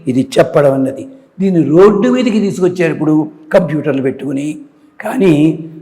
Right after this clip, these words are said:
రెండు గ్రహములు ఓవర్‌లాప్ అయితే అది కంప్యూటర్లో కనిపించదమ్మా, మొహం చూస్తే తెలుస్తుంది. ఇంత ఉంది తేడా దీనికి. అది జ్యోతిషానికి సంబంధించిన రహస్యం. కృతయుగం నుంచి కూడా ఉంది ఇది.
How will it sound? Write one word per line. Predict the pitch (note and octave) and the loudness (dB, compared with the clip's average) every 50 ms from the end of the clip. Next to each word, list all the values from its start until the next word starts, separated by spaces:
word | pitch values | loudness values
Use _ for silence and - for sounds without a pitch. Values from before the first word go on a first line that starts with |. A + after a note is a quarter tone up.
| - | -6
రెండు | D#3+ C3 D3+ E3+ F#3+ G3 F#3+ G3 | -2 2 4 4 4 4 4 4
గ్రహములు | F3+ C#3+ C3+ F3 E3+ D3+ F#3 G3+ G#3+ G3+ | 4 4 6 4 6 6 6 6 6 6
ఓవర్‌లాప్ | F#3 E3 E3 E3+ F#3 F#3 F#3+ F#3+ F#3+ F#3+ F#3 F3+ F3 | 8 8 8 8 8 8 6 6 6 6 6 6 6
అయితే | F3 F3 E3+ F3 F3+ D#3 D3 D3+ D3 - - - - - - - - | 4 2 2 4 4 4 4 2 0 -2 -6 -12 -18 -20 -12 -4 -4
అది | C#3 D3+ | -2 -2
కంప్యూటర్లో | - - D#3+ D#3 D#3+ - F#3 F3 F3 F3+ E3+ E3+ E3+ | 0 2 2 2 2 2 0 2 2 2 2 2 2
కనిపించదమ్మా, | E3+ E3 D#3 D#3+ D#3+ E3+ C#3 - D#3+ D3 D#3+ D#3 D#3+ D#3+ C#3+ - - - - - _ _ _ _ _ _ _ - | 2 2 2 2 2 0 0 0 0 0 0 0 0 -2 -4 -4 -8 -14 -20 -20 _ _ _ _ _ _ _ 0
మొహం | - C#3+ C3+ B2+ E3 F3 F3 D#3 | 2 4 4 4 4 2 2 0
చూస్తే | D3 - - - - | -2 -2 -2 -2 -4
తెలుస్తుంది. | - - - - - - - - - - - - - - _ _ _ _ - A#3+ | -2 -2 -4 -10 -10 -14 -16 -18 -16 -16 -16 -16 -18 -18 _ _ _ _ -8 -6
ఇంత | - D#3+ A2+ C#3 | -4 -4 -4 -4
ఉంది | C3+ D#3 E3+ D#3+ | -4 -2 -2 -2
తేడా | - A2 G#2 G#2 - C#3 | -2 -4 -4 -4 -6 -8
దీనికి. | C3 B2 B2 B2 C#3+ B2+ G#3 B3 C4 - - - - - _ _ - | -8 -8 -8 -8 -8 -6 -6 -6 -6 -6 -10 -14 -20 -20 _ _ -8
అది | C3 A2+ A2 E3 D3 B2+ D3 D#3 D#3 - - - - - - | -6 -2 0 0 2 2 2 0 -2 -4 -14 -16 -18 -16 -14
జ్యోతిషానికి | C#3+ A2+ D3+ D#3+ D#3 - - - - - D3 C3+ A#2+ A#2 | -10 -4 -2 -2 -2 -4 -6 -10 -10 -10 -10 -8 -8 -8
సంబంధించిన | B2+ C3+ C3+ B2+ B2+ B2+ - F3 A#3 A#3+ - - - _ _ _ - | -8 -6 -6 -6 -8 -8 -8 -8 -8 -8 -12 -16 -20 _ _ _ -8
రహస్యం. | C3 - A#2+ B2 C3+ C3+ - - G3 B3 C#4+ D4 - - - - - - _ _ _ _ _ - | -6 -4 -2 0 0 0 2 2 2 2 0 -2 -6 -12 -16 -18 -20 -20 _ _ _ _ _ -6
కృతయుగం | C#4+ D3+ D3+ D#3+ E3+ E3+ D#3+ C#3+ D3+ D3+ C#3+ C#3+ | -4 -2 2 4 6 6 6 6 4 4 2 2
నుంచి | C#3 C#3 C3+ B2+ - - C#3+ B2+ | 2 0 0 -2 -2 -4 -4 -2
కూడా | A#2+ A2 B2+ D3 F3 F#3+ | -2 0 2 4 4 4
ఉంది | E3+ C#3 C#3+ C#3 C3+ B2+ B2+ | 4 2 0 0 0 -2 -2
ఇది. | A#2 - - - - - - - - - | -4 -4 -8 -8 -8 -10 -10 -12 -12 -16